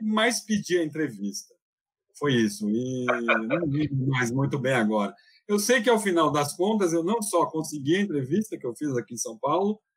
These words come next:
como a, a Monique lá e o pessoal da Dueto Produções acabou me cedendo e falou, "Olha, se você quiser esses outros que não vão se apresentar em São Paulo, eu te arrumo os ingressos."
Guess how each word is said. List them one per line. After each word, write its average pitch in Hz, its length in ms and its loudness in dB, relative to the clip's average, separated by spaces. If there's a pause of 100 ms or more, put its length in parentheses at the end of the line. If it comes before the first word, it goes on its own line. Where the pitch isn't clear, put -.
(300)
como 214 320 6
a, 165 600 4 (600)
a 123 60 -6
Monique 139 560 2
lá 123 260 2
e 113 60 2
o 104 80 -4
pessoal 117 400 0
da 107 100 0
Dueto 110 340 -2
Produções 170 540 -2 (360)
acabou 170 440 2
me 202 80 0
cedendo 202 380 2
e - 20 -12
falou, 202 220 4
"Olha, 123 180 4
se 117 120 -6
você 143 220 -2
quiser 156 340 -2
esses 127 280 -4
outros 135 240 -4
que 131 80 -12
não 127 120 -4
vão 123 120 -6
se 123 100 -10
apresentar 123 440 -6
em 123 40 -4
São 139 200 -4
Paulo, 165 220 2
eu 175 40 -4
te 196 100 -2
arrumo 175 240 2
os 175 100 -4
ingressos." 143 540 0